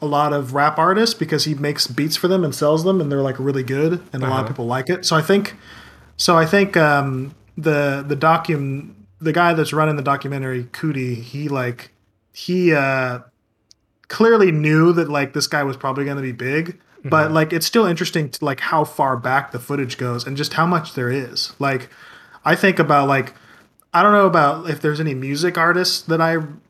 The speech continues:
Speaker 1: like, am so attached to that I would really wanna see that kind of footage of, but, like,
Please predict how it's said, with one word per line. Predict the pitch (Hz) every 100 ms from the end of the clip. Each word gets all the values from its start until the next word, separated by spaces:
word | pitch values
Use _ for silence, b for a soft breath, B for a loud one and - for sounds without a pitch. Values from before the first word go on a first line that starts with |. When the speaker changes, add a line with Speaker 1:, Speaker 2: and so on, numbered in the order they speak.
| -
Speaker 1:
like, | 165 147
am | 165
so | 151 170
attached | 160 165 170 -
to | 175
that | 160
I | 151
would | 147
really | 143 151
wanna | 156 156 151
see | - 165
that | 156 156 151
kind | 165
of | 131
footage | 143 156 165
of, | 180
but, | 151
like, | 135 131 -